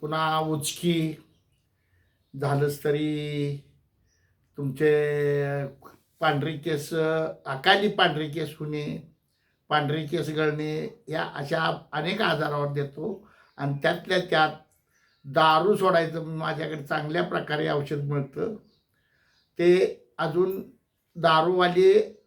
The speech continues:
असे दा-, औषध घेत नाहीत म्हणून त्यांना न माहिती होता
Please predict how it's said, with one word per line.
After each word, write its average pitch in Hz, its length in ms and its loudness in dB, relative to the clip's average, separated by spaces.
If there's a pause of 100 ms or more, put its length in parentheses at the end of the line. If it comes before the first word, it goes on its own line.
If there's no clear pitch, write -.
असे 156 240 0
दा-, 170 440 4
औषध 151 220 0
घेत 180 340 4
नाहीत 147 220 -4 (560)
म्हणून 190 500 0
त्यांना 180 520 2
न 202 140 2
माहिती 226 460 4
होता 135 380 -4